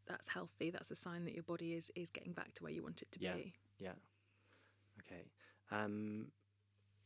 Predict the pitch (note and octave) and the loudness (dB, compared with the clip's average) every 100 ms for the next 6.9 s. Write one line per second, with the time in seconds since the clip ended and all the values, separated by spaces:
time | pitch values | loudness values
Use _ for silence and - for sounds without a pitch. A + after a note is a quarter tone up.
0 | - - - - - G2+ F#2 - - - | -20 -20 -20 -16 0 4 4 2 4 10
1 | A2 A2 - _ G#2+ G#2+ C3 B2 - - | 10 10 2 _ -2 4 4 4 0 -16
2 | - G#2+ G#2+ G2+ G#2+ G2+ G2 - G2+ - | -14 -6 -2 0 2 2 0 -2 -4 -4
3 | - - A#2 A#2 C3+ C#3 C#3+ B2 A2 A2+ | -16 -2 2 8 10 10 6 2 2 0
4 | - A#2 A2 G2 F#2 G2 G2 G2 - - | 2 4 6 4 6 6 6 4 -2 -4
5 | - F#2+ F#2 F2+ F2 G2 G#2 G#2+ - F#2 | -2 -2 0 -2 4 6 6 2 4 2
6 | - F2+ F2+ - - F2 - E2+ | 4 4 4 2 2 2 2 -2